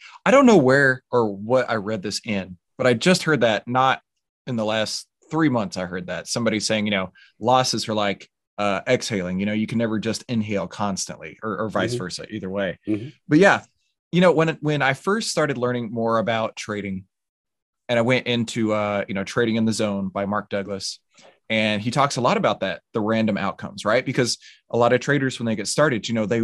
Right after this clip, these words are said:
Speaker 1: they want to say, "I'm gonna have a seventy-five percent win rate." Well, that sounds amazing, but I have shown in my own portfolio, and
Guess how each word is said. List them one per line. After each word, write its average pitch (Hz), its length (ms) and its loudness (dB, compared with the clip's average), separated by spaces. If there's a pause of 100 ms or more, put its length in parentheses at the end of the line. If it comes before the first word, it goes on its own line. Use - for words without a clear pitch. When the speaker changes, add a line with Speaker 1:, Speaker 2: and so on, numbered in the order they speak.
(140)
Speaker 1:
they 117 100 0
want 120 380 0
to 135 100 -6
say, 117 380 0 (260)
"I'm 151 80 4
gonna 147 120 2
have 127 180 0
a 120 40 -4
seventy-five 117 600 -2
percent 104 320 -6
win 107 200 -2
rate." 76 200 -8 (1700)
Well, 98 180 -14 (200)
that 117 260 0 (100)
sounds 190 440 6
amazing, 143 680 2 (840)
but 151 200 4
I 180 300 6
have 156 180 4
shown 139 280 2
in 147 60 -2
my 127 200 2
own 156 180 2
portfolio, 110 540 -4
and 107 200 -4